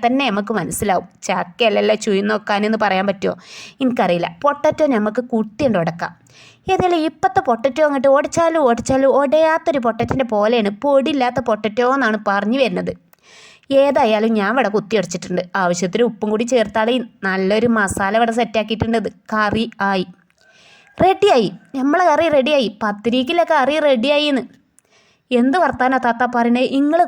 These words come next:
കുട്ടികൾ ഈ പൊട്ടറ്റിൻ്റെ കറിയൊക്കെ തിന്നുവോ? കഴിക്കോ? എന്നാ അത്ഭുതം തന്നെയാണ് താത്ത. എന്താ ഞങ്ങളുടെ വീട്ടിലെ കുട്ടികളൊന്നും ഇത് കഴിക്കൂല.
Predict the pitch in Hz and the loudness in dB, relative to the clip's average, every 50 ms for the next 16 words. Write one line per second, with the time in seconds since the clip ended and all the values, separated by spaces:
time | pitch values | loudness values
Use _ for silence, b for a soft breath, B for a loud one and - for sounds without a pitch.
0 | 277 262 240 254 277 285 285 285 247 240 269 247 247 269 240 - 311 302 - 277 | 0 -2 -2 -2 -2 -2 0 -2 -2 -2 -2 -2 -2 -2 -2 -2 -2 -2 -2 -2
1 | 262 262 262 294 294 285 277 247 269 240 240 247 269 262 247 240 240 - _ _ | -2 0 0 0 -2 -2 -2 0 0 0 0 2 0 0 -2 -2 -6 -10 _ _
2 | _ _ _ _ b b b b b b b b b - 302 294 302 294 294 302 | _ _ _ _ b b b b b b b b b -2 0 0 0 -2 -2 0
3 | 320 285 277 294 294 285 285 285 294 240 311 285 339 311 294 269 262 269 277 269 | 0 2 2 2 2 2 2 0 0 0 0 0 2 2 2 2 2 0 0 0
4 | 262 247 269 247 240 - 254 247 247 - - 262 254 269 269 269 262 269 269 277 | 0 0 0 -2 0 0 -2 -2 -2 0 0 0 2 2 2 2 2 0 0 -2
5 | 285 311 320 302 269 269 240 277 294 285 269 262 269 240 240 277 269 277 262 247 | 0 0 2 2 2 0 -2 -2 -2 -2 -2 -2 -2 -2 0 2 2 2 2 0
6 | 247 262 - - 254 233 311 311 262 202 202 - - 226 220 220 | -2 -4 -4 -2 -2 -2 0 0 -2 -2 -2 -4 -2 -2 0 0